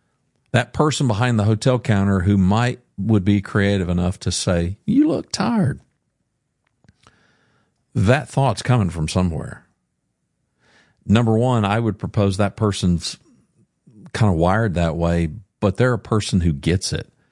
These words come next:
They, they aren't just thinking about themselves. They're not just sitting there with their head down thinking about, "I just gotta get through this day."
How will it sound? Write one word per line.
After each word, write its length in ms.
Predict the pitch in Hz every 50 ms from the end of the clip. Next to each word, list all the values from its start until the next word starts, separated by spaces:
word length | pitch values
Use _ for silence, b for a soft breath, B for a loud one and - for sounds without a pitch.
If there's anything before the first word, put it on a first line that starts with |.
| _ _ _ _ _ _ _ _ -
They, 540 | 98 87 85 110 113 123 131 135 135 - - _
they 380 | - 95 85 90 117 120 127 117
aren't 220 | 110 113 107 98
just 240 | - 110 101 - -
thinking 280 | - 110 104 - 98 92
about 260 | 85 92 87 85 -
themselves. 540 | 90 85 82 - - 95 85 76 73 71 -
They're 140 | 101 107
not 200 | 120 117 104 104
just 200 | 104 104 95 -
sitting 220 | - 123 104 - 98
there 120 | 95 95
with 140 | 92 92 87
their 140 | 101 98 85
head 220 | 87 101 98 87 82
down 220 | 95 95 92 87
thinking 300 | - - 95 87 87 85
about, 340 | 87 87 85 85 82 - -
"I 120 | 92 87
just 240 | 80 80 76 - -
gotta 220 | - - - 73
get 220 | 73 69 69 64 -
through 360 | - - - 92 95 95 90
this 300 | 85 85 90 90 - -
day." 500 | 82 71 69 64 64 64 64 - - -